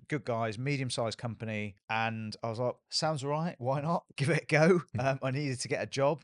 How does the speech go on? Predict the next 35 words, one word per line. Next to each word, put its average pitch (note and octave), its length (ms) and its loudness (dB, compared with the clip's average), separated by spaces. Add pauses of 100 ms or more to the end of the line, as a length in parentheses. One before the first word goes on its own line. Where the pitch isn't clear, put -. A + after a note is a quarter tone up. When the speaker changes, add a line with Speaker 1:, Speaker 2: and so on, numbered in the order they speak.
Speaker 1:
And D#3 120 2
it E3 80 -4
was, F#3+ 480 4
to C#3 100 -4
be D3 80 0
fair, B2+ 540 4
out C3+ 220 0
of A#2+ 300 -6 (440)
the, A#2 440 -4 (260)
in C#3+ 120 -4
terms D#3 300 0
of A#2 120 -4
landings, A#2+ 920 -2 (500)
it B2+ 140 -8
was B2+ 200 0
good. C3+ 220 -4
They B2 80 0
were A2+ 60 -2
a - 40 -4
great A#2+ 320 -4
company. C3 340 -4
They A#2 120 -2
understood. A2+ 640 -4
I, A2+ 200 -10
I - 40 -2
remember C#3+ 300 -2
actually - 180 -4
saying C3 220 0
I A2 40 -4
met A#2+ 300 -2 (380)
one A#2+ 180 -4
of A2 60 -4
the G#2 80 -4
directors, A2 720 -4 (460)
and G#2 580 -6